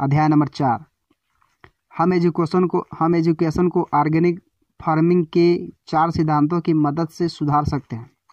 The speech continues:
हमारा एजुकेशन सिस्टम मवेशी पालन के जैसा है।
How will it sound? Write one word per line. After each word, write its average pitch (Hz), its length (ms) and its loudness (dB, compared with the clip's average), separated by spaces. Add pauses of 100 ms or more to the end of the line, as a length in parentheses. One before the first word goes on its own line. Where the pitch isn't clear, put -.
(1400)
हमारा 175 320 2
एजुकेशन 165 520 2
सिस्टम 175 480 0
मवेशी 156 640 0
पालन 165 420 0
के 165 120 0
जैसा 135 320 -2
है। 113 220 -10